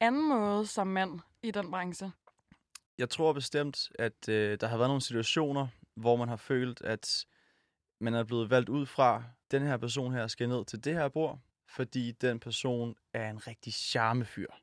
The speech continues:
Speaker 2: Og derfor sender vi den der lidt mere sådan venlige type ned til, lad os sige, back in the days, de jyske bord. Da det var, <laughs> der var, de kom til København og skulle spise og have en god middag.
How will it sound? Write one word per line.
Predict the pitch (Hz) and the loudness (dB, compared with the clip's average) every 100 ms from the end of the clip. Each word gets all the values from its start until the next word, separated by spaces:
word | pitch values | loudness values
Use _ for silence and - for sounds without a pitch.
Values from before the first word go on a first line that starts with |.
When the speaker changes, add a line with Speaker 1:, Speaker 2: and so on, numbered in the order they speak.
| _ - | _ 0
Speaker 2:
Og | 117 110 107 _ _ - | 0 0 -4 _ _ 4
derfor | 156 131 143 131 | 4 4 0 -2
sender | - 127 110 | 0 -2 -2
vi | 110 | -4
den | 107 117 117 | -2 -2 0
der | 117 101 | -2 -4
lidt | 107 117 139 - | -4 0 0 0
mere | 123 120 123 127 120 | 0 2 2 2 0
sådan | - 98 101 104 107 113 | -4 -6 -8 -10 -8 0
venlige | 147 185 185 | 0 0 -4
type | 156 165 165 160 175 - _ _ _ _ - | -4 -2 0 -2 -6 -10 _ _ _ _ 2
ned | 131 131 | 4 4
til, | - - 117 110 _ _ _ _ _ | 2 4 4 2 _ _ _ _ _
lad | 104 | -10
os | 104 | -6
sige, | 107 | -8
back | 104 - 117 | -4 4 4
in | 123 | 4
the | 120 | 0
days, | 127 131 143 - - _ - | 2 2 2 -6 -14 _ 0
de | 131 | 4
jyske | 131 123 - | 4 2 -2
bord. | 95 92 95 _ - - - - | -6 -8 -8 _ -14 -14 -6 2
Da | 131 | 4
det | 123 | 6
var, | 123 135 127 180 | 6 4 2 -2
<laughs> | - | 0
der | 135 | 2
var, | 135 | 4
de | 127 143 | 4 0
kom | 143 120 | 0 -2
til | 120 | -4
København | - 107 101 104 107 113 - | -4 -4 -2 -2 -2 -8 -6
og | 117 | -4
skulle | - 127 | 0 0
spise | - 117 117 123 | 0 0 2 4
og | 117 | 6
have | 117 | 6
en | 113 | 6
god | 127 117 | 4 4
middag. | 104 101 85 | 2 0 -2